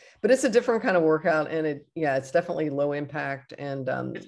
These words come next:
Speaker 2: low impact, but a lot of reasons, 'cause of course you're trying to run through water, right? So as
Speaker 1: Yeah.
Speaker 2: you're pumping your arms and your legs and everything,
Speaker 1: I'm huffing
Speaker 2: the
Speaker 1: and
Speaker 2: water
Speaker 1: puffing.
Speaker 2: is, the water is pushing against you, so you get that extra cardio in there.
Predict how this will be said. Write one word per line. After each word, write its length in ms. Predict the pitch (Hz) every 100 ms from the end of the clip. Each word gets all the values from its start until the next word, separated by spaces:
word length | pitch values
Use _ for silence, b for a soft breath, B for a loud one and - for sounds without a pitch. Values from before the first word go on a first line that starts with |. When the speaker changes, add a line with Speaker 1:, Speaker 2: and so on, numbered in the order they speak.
| 190
Speaker 2:
low 180 | 214
impact, 340 | 226 226 226 185
but 100 | 170
a 120 | 156
lot 540 | 151 156 165 180 180
of 80 | 175
reasons, 320 | 165 143 131
'cause 160 | - 156
of 80 | 139
course 280 | 185 196 -
you're 80 |
trying 200 | 156 185
to 80 | 175
run 220 | 156 170
through 180 | - 156
water, 420 | 147 135 151 143
right? 300 | 127 139 143 -
So 260 | 151 135
as 200 | 147 156
Speaker 1:
Yeah. 0 |
Speaker 2:
you're 200 | 147 135 -
pumping 260 | 175 190 160
your 120 | 151
arms 460 | 156 160 156 151
and 120 | 139 135
your 120 | 135
legs 380 | 147 156 151 143
and 120 | 143
everything, 320 | 147 147 143 170
Speaker 1:
I'm 140 | 339
huffing 360 | 233 185 180 180
Speaker 2:
the 60 |
Speaker 1:
and 100 | 165
Speaker 2:
water 380 | 143 165 208 190
Speaker 1:
puffing. 0 |
Speaker 2:
is, 240 | 170 151 - -
the 60 | 156
water 220 | 156 214
is 100 | 233
pushing 360 | - 240 - 233
against 400 | 214 254 262 -
you, 140 | 175
so 260 | 147 170 151
you 140 | 156
get 260 | 170 190 185
that 280 | 170 160 160
extra 360 | 165 - 170
cardio 480 | - 160 165 156 143
in 100 | 139
there. 220 | 139 131